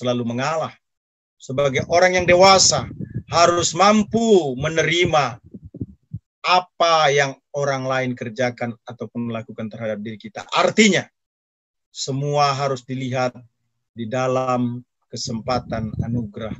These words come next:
Tuhan Yesus Kristus. Melayanilah dengan rendah hati. Di kantor kamu boleh bos, bos apapun juga, pimpinan tertinggi. Tetapi,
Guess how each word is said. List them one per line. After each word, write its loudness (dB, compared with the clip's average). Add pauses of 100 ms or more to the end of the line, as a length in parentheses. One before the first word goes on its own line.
Tuhan -14
Yesus -16
Kristus. -20 (640)
Melayanilah -2
dengan -8
rendah -12
hati. -18 (760)
Di 2
kantor 6
kamu 6
boleh 12
bos, 6 (1700)
bos 8
apapun 4 (160)
juga, -8 (400)
pimpinan 6
tertinggi. 6 (480)
Tetapi, -14